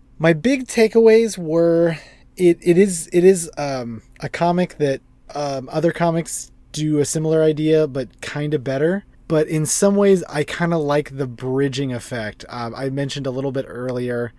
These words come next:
this seems like it's moving from, like, Silver Bronze, trying to push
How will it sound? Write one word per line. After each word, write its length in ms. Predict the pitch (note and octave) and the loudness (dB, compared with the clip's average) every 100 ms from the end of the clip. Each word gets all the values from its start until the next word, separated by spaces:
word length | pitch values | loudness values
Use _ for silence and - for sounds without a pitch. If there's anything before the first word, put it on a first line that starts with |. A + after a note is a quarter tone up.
| _ - | _ -2
this 140 | D#3+ | -2
seems 220 | D3 G3 F#3 | 2 2 4
like 120 | E3+ | 2
it's 140 | D#3+ | 0
moving 440 | C#3+ D3+ D#3+ D3+ D3+ | 0 2 4 2 -2
from, 180 | - C#3+ | -4 -4
like, 160 | C3 | -4
Silver 480 | - - D3+ C#3 C#3+ | -4 0 2 2 0
Bronze, 800 | B2+ C3 C3 B2+ B2+ B2 A#2 - - - | -2 -2 -2 -2 -4 -6 -8 -12 -16 -20
trying 220 | - D3 C3 | -8 -6 -6
to 80 | |
push 560 | A#2 - C#3+ C3+ - - | -8 -2 0 2 -2 -10